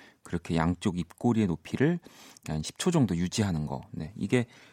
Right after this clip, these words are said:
얼굴 근육의 긴장감을 풀어주는, 네, 요가라고 하더라고요. 음. 사람 인상이 뭐 무겁다 가볍다를 결정짓는 게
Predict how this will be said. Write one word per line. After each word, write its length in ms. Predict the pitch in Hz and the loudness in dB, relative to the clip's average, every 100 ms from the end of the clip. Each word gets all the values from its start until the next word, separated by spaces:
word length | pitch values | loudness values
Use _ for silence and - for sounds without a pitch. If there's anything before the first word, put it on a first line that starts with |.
| _ - | _ -4
얼굴 340 | 92 107 123 | -2 0 0
근육의 320 | 117 101 87 | -2 -4 -4
긴장감을 640 | 85 - 90 101 92 85 82 | -4 -4 -2 -2 -2 -4 -4
풀어주는, 600 | - 160 117 107 110 73 _ | -2 -2 2 2 2 0 _
네, 140 | 78 | -6
요가라고 420 | 82 87 98 85 90 | -4 -2 -2 -2 -6
하더라고요. 580 | 135 156 101 - 73 92 _ - | -6 -4 -4 -6 -12 -14 _ -14
음. 140 | - _ _ - - - - - - - - _ | -14 _ _ -12 -12 -20 -20 -20 -20 -20 -20 _
사람 540 | - 170 170 160 160 - - | -2 4 4 4 2 0 4
인상이 480 | 110 113 139 127 | 4 4 4 6
뭐 160 | 113 92 | 6 4
무겁다 420 | 85 92 131 - | 2 0 0 0
가볍다를 480 | - 98 107 120 107 | 0 0 2 0 -2
결정짓는 600 | - 90 110 82 80 80 | -6 -2 -2 0 -2 0
게 300 | 98 104 78 | 2 0 -2